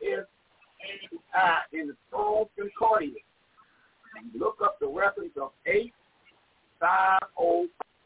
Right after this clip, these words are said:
seven. And that word has four specific Bible meanings that you can, that when they spoke in their day, they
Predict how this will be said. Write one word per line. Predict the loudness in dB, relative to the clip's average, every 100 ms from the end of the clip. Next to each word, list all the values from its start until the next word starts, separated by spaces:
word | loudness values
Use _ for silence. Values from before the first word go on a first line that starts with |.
| -14
seven. | -8 -8 -10 _ -20 -20 -20 _ _ _
And | -12 -2
that | 0 2
word | 4 4 4 2
has | 2 4 2 -6 _ -4
four | 2 4 6 6 4 0 -16 -18 -14
specific | -8 -8 _ -10 -4 -4 -4 -12 _ _ _ _ -2
Bible | 2 2 2 0 -2
meanings | -2 0 0 -2 -6 -10 _ -20 -20 -20 _ -4
that | -2 -2
you | -6 -6
can, | -4 -4 -8 _ _ -14 -10 -2
that | -2 -2 -4
when | -4
they | 2 2 0 -10 _ 0
spoke | 2 2 -2 _ _ _ -20 -14
in | -6
their | -2 0
day, | 2 2 0 -4 -16 _ _ _ _ _ _ _ _ -20 -20 _
they | 0 2 0